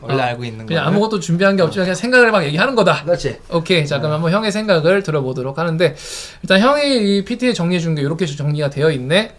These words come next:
Speaker 2: 어, 자, 그럼 일단은 한번 형의 생각을 자유롭게 좀 얘기를 한번 해봐. 내가 중간중간에 모르는 게 있으면 질문을 할게.
Speaker 1: 오케이. 아, 내 생각은, 음,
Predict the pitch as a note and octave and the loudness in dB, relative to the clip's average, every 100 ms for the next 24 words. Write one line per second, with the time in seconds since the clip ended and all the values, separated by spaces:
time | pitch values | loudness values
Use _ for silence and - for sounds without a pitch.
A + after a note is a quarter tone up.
0 | - C3+ B2+ A#2+ B2+ B2+ E3+ F#3+ B3+ B3+ | -14 -10 -10 -10 -10 -4 -4 0 0 0
1 | A3 A3 A3 B3+ B3+ B3+ A#3+ A3 F#3 F#3+ | -2 -2 -2 -2 -2 -2 -2 -4 -4 -6
2 | F#3 F3 C#3+ D#3+ D#3 D#3 A#3+ F#3+ - - | -6 -6 -2 -2 -2 -2 -2 -4 -8 -20
3 | - - G3+ F#3 G#3+ C4+ A3+ A3+ A3+ F#3+ | -16 -4 -2 -2 0 0 0 -2 0 0
4 | D#3 E3+ E3+ C#3+ D3 C#3+ C3+ C3 C#3+ F3+ | 0 0 -2 -4 -6 -10 -10 -10 -6 -6
5 | F3 - A2+ - A2 F2+ - - - - | -8 -18 -18 -14 -12 -12 -14 -20 -20 -20
6 | - - - - _ - A#2 A#2 - C3 | -20 -20 -20 -20 _ -14 -10 -10 -4 -2
7 | F3+ C4+ C4+ G#3+ G#3 A#3+ C#3 - - - | -2 2 2 2 0 -2 -4 -10 -20 -10
8 | D3 D#3+ D#3+ | -6 -6 -8